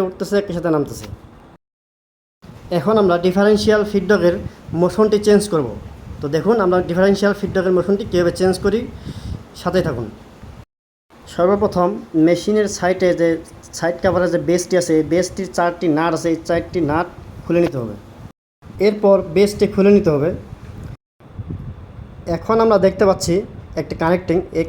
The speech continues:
কানেক্টিংয়ের যে ফার্স্ট স্ক্রুটি আছে বা সেকেন্ড স্ক্রুটি আছে, সেকেন্ড স্ক্রুটি কিন্তু উপরে এবং নিচে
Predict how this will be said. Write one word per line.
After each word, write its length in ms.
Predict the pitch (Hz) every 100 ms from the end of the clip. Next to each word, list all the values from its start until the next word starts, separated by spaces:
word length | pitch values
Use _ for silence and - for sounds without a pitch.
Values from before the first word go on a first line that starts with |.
| 175
কানেক্টিংয়ের 580 | 196 202 220 214 214 214 - - - - - - - - 151
যে 100 | 170 160 - - - - - -
ফার্স্ট 280 | - 180 - 196
স্ক্রুটি 260 | - 196 190
আছে 140 | - 156 214 - - - - - - - -
বা 60 | 143
সেকেন্ড 240 | 190 180 208 202
স্ক্রুটি 220 | - 190 185
আছে, 120 | 165 -
সেকেন্ড 220 | 185 202 190
স্ক্রুটি 280 | 214 196 208 233 - - - - - -
কিন্তু 220 | 190 190 208 262 - - 185
উপরে 240 | 208 220 208
এবং 100 | 202 196
নিচে 200 | 196 190